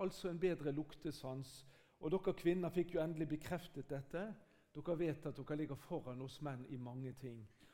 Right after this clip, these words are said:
Og nå har dere fått vite det også når det gjelder luktesans. Men så er det noen som lukter enda bedre enn det igjen, og det er hunder. De har altså førtifire ganger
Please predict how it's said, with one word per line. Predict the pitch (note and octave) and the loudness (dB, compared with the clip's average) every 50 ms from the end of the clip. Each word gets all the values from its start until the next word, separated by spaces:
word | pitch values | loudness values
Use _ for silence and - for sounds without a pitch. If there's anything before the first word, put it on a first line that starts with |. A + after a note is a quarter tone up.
| - - - - | -20 -8 -2 0
Og | D3 | 4
nå | E3 F#3 F3+ D#3+ | 4 6 6 6
har | D3+ D3 C#3 | 6 6 4
dere | - D#3+ - | 2 0 -2
fått | - D3 C#3 A#2+ | -2 -4 -2 0
vite | C#3+ C#3+ C#3 - C#3 B2+ | 0 0 0 -2 -4 -4
det | B2+ C3+ - - | -4 -4 -6 -6
også | - D3+ - - - B2+ A2+ | -8 -8 -6 -6 -8 -8 -6
når | A#2+ A#2+ A#2 | -6 -6 -6
det | B2 B2 | -6 -6
gjelder | B2 B2 B2+ A#2+ - D3+ C3 A2 | -6 -6 -8 -8 -8 -10 -8 -8
luktesans. | C3+ C3 - - - - C3 B2 - - A#2+ F2+ - - - - - - - - _ _ _ _ _ _ _ _ _ _ _ _ _ _ _ - - - - - - - _ _ _ _ _ _ _ - D3+ | -8 -8 -10 -14 -12 -10 -10 -10 -10 -10 -12 -14 -14 -16 -16 -18 -20 -20 -20 -20 _ _ _ _ _ _ _ _ _ _ _ _ _ _ _ -16 -16 -16 -16 -18 -20 -20 _ _ _ _ _ _ _ 2 4
Men | A3 C#4 D#4+ G#3 D#3 C#3 A2 - - | 6 6 6 6 4 2 -2 -4 2
så | - B3 A#3+ | 6 6 8
er | G3+ E3+ | 8 8
det | E3+ | 8
noen | F3+ G3+ A3 G#3+ | 8 6 6 6
som | - F#3+ F3+ | 6 6 6
lukter | F3 - - G3+ - | 6 6 6 6 8
enda | G3+ G#3+ G3+ F3 D#3+ | 8 8 8 10 10
bedre | F#3 F3 D3+ D#3+ F3+ | 10 10 10 8 8
enn | E3+ | 8
det | F#3 E3 D#3 | 10 10 10
igjen, | D3+ D3+ E3 A#3 C4 F#3+ | 10 8 8 6 4 4
og | E3 | 4
det | F3 E3 D3 | 6 6 6
er | C3+ A#2 | 6 6
hunder. | D3+ D#3+ E3+ E3+ D3+ D#3+ G#3 C4+ A3+ | 4 2 2 2 2 2 0 0 0
De | C#3+ F3+ E3 | 0 0 0
har | C#3+ D3 D3+ D3 D3 C#3 - - - - - - - - D3+ | 2 4 2 2 2 -2 -8 -14 -20 -20 -20 -20 -6 -4 -4
altså | D3 - G3 - - | 0 2 2 2 4
førtifire | F#3 F3 - - F#3+ - - G3+ G3+ G#3+ B3+ D4 F3+ - E3 E3 E3+ F3+ E3 | 2 2 4 2 2 2 2 0 2 4 4 4 6 6 6 6 6 6 6
ganger | D3 D#3+ E3 F3+ F3+ D#3 C#3+ C#3+ C#3+ B2+ | 6 4 6 6 4 4 4 4 4 2